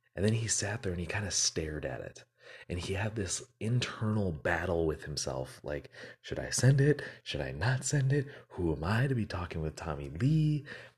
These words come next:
Like, I don't know what I'm doing. I've only done one membership site, you know, and oh, no, no, no, what do you have to lose? Let's just do it.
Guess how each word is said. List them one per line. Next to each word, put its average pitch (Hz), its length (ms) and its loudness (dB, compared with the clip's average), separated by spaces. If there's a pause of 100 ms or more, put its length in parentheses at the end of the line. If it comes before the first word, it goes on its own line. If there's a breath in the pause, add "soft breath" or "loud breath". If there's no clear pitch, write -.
(100)
Like, - 340 -6
I - 60 0
don't 151 140 4
know 139 80 4
what 143 120 2
I'm 123 140 2
doing. 135 360 6
I've 127 140 0
only 156 160 6
done 127 260 4
one 127 200 4
membership 139 540 4
site, 139 480 2 (400 loud breath)
you 98 80 -6
know, 113 280 2
and 85 180 0
oh, 123 200 2
no, 139 140 4
no, 139 80 4
no, 117 200 4
what 87 200 -2
do 123 60 4
you 143 100 4
have 147 140 2
to 147 80 0
lose? 151 480 4
Let's - 200 -6
just 113 220 -2
do 156 160 2
it. - 180 -2